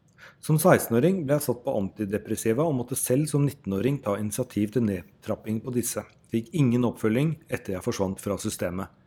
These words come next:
Hvordan er statistikken på tilbakefall for de som tidligere har gått på antidepressiva? Fire, til slutt,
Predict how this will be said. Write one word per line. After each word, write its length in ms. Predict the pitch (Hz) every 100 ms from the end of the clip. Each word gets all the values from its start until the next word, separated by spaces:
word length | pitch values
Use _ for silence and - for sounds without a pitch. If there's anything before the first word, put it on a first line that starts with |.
| - - - -
Hvordan 340 | 113 127 180
er 160 | 127 120
statistikken 640 | 139 131 147 113 - 135 135
på 180 | 120 113
tilbakefall 640 | 135 139 95 92 113 135
for 180 | - 117
de 80 | 98
som 280 | - 123 123
tidligere 460 | 123 92 92 110 113
har 260 | - 110
gått 200 | 92 95 _
på 140 | - 110
antidepressiva? 1000 | 90 82 92 90 - - - 110 104 85 _ _ _ _ _ _
Fire, 380 | - 101 98 170 - - - - -
til 160 | 101
slutt, 400 | - 165 - -